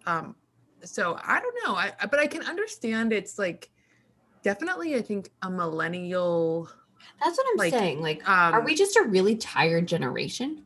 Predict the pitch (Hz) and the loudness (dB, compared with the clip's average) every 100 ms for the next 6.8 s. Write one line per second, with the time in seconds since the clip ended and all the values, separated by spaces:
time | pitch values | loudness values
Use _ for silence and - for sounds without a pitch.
0 | _ 147 165 254 285 - 151 - 151 165 | _ 2 2 2 -2 -6 -6 -2 0 2
1 | 214 226 277 - - 208 202 190 226 226 | 2 2 0 -4 0 4 4 2 -2 -2
2 | 240 240 208 185 - - - - - 202 | -2 2 2 2 -2 -16 -20 -20 -2 4
3 | 190 240 240 226 202 185 - - 170 196 | 8 8 8 4 6 6 4 -8 0 4
4 | 175 175 196 226 - 202 202 185 240 262 | 6 6 6 6 4 4 4 4 4 2
5 | 403 494 - 427 403 320 254 254 _ - | 0 -2 -2 -4 0 2 2 0 _ 2
6 | 202 175 175 226 302 302 220 175 | 4 2 -2 -2 0 0 2 0